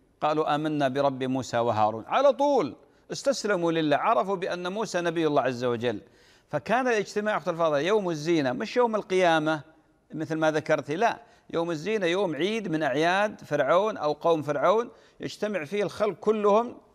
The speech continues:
فاختار موسى هذا اليوم واختار وقت الضحى. لماذا؟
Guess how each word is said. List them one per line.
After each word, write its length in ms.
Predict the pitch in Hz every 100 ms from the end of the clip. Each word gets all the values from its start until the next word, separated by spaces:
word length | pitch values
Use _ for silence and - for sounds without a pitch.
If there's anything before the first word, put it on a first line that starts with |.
| _ -
فاختار 580 | 156 - - 240 233 220
موسى 300 | 214 185 202
هذا 300 | 185 185 170
اليوم 400 | 160 160 175 - _ _ _ -
واختار 460 | - - 208 202
وقت 240 | 202 - 185
الضحى. 500 | 170 202 - 127 90 - _ _ _ -
لماذا؟ 680 | 147 180 175 135 117 107